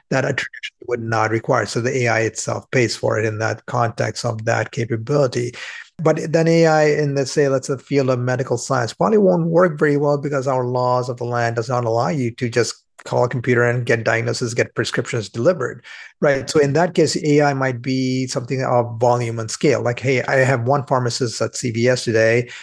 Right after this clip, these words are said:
I don't need the three others if we did level of A I capability behind the scenes." For, for example, calling and checking insurance. Guess what? If you go to any of the U S based pharmacies,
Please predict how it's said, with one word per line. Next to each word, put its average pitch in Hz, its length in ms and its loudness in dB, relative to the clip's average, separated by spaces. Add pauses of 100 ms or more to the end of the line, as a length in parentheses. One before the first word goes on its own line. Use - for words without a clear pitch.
(200)
I 139 80 0
don't 139 180 4
need 143 140 0
the - 100 2
three 135 300 2
others 123 380 2
if 120 180 -4
we 127 100 -2
did 120 280 0
level 120 200 2
of 117 220 2
A 123 180 2
I 110 440 2
capability 117 580 0
behind 113 380 -4
the - 80 -4
scenes." 123 420 -2
For, 117 220 0
for 117 280 4
example, 117 540 -2 (280)
calling 127 360 0
and 147 140 2
checking 170 300 0
insurance. 127 420 -6
Guess - 240 -2
what? 110 140 0
If 104 100 -8
you 120 60 -6
go 135 120 2
to 135 140 4
any 143 160 0
of 131 100 -2
the 131 100 0 (140)
U 131 80 4
S 120 100 0
based 123 340 -4
pharmacies, 120 600 -2